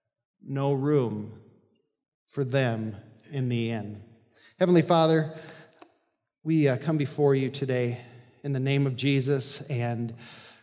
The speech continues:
we invite you into this place. We invite your presence. Um, Lord, we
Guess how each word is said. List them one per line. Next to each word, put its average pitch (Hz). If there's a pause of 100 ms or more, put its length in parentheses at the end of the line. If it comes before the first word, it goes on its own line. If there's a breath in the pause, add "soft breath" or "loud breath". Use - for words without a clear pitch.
we 170
invite 143
you 139
into 135
this 127
place. 127 (160)
We 135
invite 123
your 123
presence. 131 (880)
Um, 113
Lord, 127
we 127